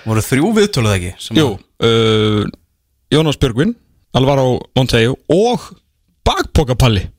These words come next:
Speaker 2: sem að reynda tók sér merkilega út með, með, merkilega vel út með þessa húfu.
Speaker 1: Mm.
Speaker 2: Hérna, já, það, hérna, sitt sýnist náttúrulega hverjum í þessu. Þetta er, það má horfa á þetta frá mörgum, mörgum sjónarmiðum, en, en eins og staðan er akkúrat núna, þá er náttúrulega,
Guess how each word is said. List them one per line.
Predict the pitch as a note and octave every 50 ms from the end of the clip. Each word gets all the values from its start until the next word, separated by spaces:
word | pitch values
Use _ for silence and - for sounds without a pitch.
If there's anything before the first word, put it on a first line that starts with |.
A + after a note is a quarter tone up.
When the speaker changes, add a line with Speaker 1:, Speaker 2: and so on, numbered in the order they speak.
| _ _ _ _ _ _ -
Speaker 2:
sem | - - C3
að | B2 A2+ A2+ A#2+
reynda | B2+ A#2 -
tók | - D3 C3+ -
sér | C#3+ C#3
merkilega | G3+ C4 - - C#4+ G3+ D3+
út | C3 - - -
með, | C3 C3 A#2+ -
með, | - B2 B2 A#2 A#2 A2+ - - - - - -
merkilega | - D3 D#3 C#3+ - D3+ C#3+ D3
vel | F#3+ A#3+ G#3+ C#3
út | C3
með | B2+ A2+
þessa | A#2+ C#3
húfu. | G3+ C4 C#4+ B2 G2 - - _ - -
Speaker 1:
Mm. | - A2 G#2 F2+ F#2 - - - - - - - _ _ _
Speaker 2:
Hérna, | - - B2 B2+ A#2 B2+ C3 B2+ B2+ B2+ B2+ B2 A#2+ A#2+ A#2 - - - _ _ _ _ _ _ - - - - - _ - - -
já, | B2+ B2+ A#2+ B2 C#3 C#3+
það, | C#3 D#3 D3+ D#3 D3+
hérna, | D3 D#3 - D3+ D3
sitt | C#3 - F3+ F#3 F#3+ -
sýnist | - G#3 G3+ G#3 F#3+ - G3
náttúrulega | F#3+ F#3 F#3+ F#3 F3+ -
hverjum | - F#3 F3+ F3 E3+ D3+
í | C#3
þessu. | B2 G2 A2 A2 A#2 A#2+
Þetta | B2+ B2+ B2 - D3 C#3+
er, | C#3+ C#3+ C3+ - - - - - - - - - _
það | - - C3
má | C#3 C#3 C#3+ C3 - - _
horfa | - C3 D3+ E3 D#3+ D#3+
á | E3+ E3+
þetta | D#3+ D#3+ C#3
frá | D#3+ D#3+
mörgum, | E3 E3+ F3+ F#3 F#3 - - E3+ E3+
mörgum | E3+ E3 D#3 - D#3 C#3+
sjónarmiðum, | B2 C3+ B2 A2 G#2+ G2 G2+ G2+ G#2+ A#2
en, | B2 B2+ B2
en | - B2+ C3+ B2+ -
eins | - - D#3 D#3+ -
og | D3
staðan | - - F3 F#3 G3 F#3+ F#3 F#3
er | F#3+ F#3+ F#3 F#3
akkúrat | F#3 - F#3 E3+ D3+ E3
núna, | E3 D3+ C3 A2+ G#2+ G#2+
þá | A#2+ - C3
er | C3+ C#3 C#3+
náttúrulega, | C#3 - C#3+ C#3 C3+ B2+ A#2